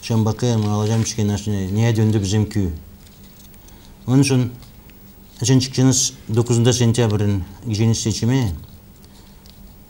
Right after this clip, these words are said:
Ярдәм итен бана, әнбә улым депутат, да бен сезе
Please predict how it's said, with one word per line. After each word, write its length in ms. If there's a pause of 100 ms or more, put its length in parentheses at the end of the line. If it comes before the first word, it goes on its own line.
(2250)
Ярдәм 360
итен 240
бана, 240
әнбә 220
улым 260
депутат, 460
да 80
бен 220
сезе 360